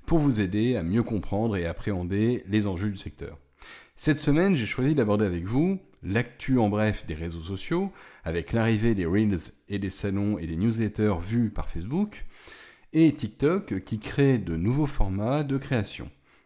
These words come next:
Ensuite, nous verrons comment les marques cherchent à trouver une posture plus responsable, puis nous verrons la data marketing qui est au cœur des enjeux des directions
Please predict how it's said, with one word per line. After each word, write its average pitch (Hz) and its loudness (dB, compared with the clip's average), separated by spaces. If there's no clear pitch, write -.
Ensuite, 151 -4
nous 104 2
verrons 107 2
comment 104 2
les 92 0
marques 131 0
cherchent - -4
à - -6
trouver 110 -2
une 95 0
posture 92 -6
plus - -4
responsable, 139 -2
puis 160 0
nous 143 8
verrons 123 4
la 80 -6
data 113 0
marketing 113 0
qui - -10
est - -8
au 80 -2
cœur 135 0
des 110 -2
enjeux 107 0
des 82 -4
directions 98 -4